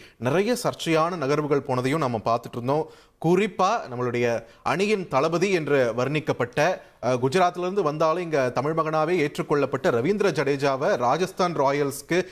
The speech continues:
ட்ரேட் ஆஃப் பண்ற மாதிரியான ஒரு கடினமான முடிவை சென்னை அணி எடுக்க வேண்டிய ஒரு கட்டாயம். Because சஞ்சு சாம்சன் அவருடைய தேவை நமக்கு இருக்கிறது அப்படின்றதுக்காக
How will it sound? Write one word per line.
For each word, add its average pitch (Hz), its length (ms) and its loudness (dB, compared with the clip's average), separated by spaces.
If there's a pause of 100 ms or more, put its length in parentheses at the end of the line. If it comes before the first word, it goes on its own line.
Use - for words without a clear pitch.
(220)
ட்ரேட் 175 240 2
ஆஃப் 175 180 0
பண்ற 143 200 -2
மாதிரியான 139 360 2
ஒரு 151 240 2
கடினமான 226 840 0
முடிவை 165 380 2 (260)
சென்னை 170 340 0
அணி 160 140 0
எடுக்க 151 280 0
வேண்டிய 127 320 0
ஒரு 113 160 0
கட்டாயம். 127 480 -2
Because 165 240 0 (400)
சஞ்சு 170 380 0
சாம்சன் 147 540 -2
அவருடைய 131 760 0 (100)
தேவை 208 460 2
நமக்கு 131 300 -2
இருக்கிறது 131 380 0
அப்படின்றதுக்காக 113 840 -2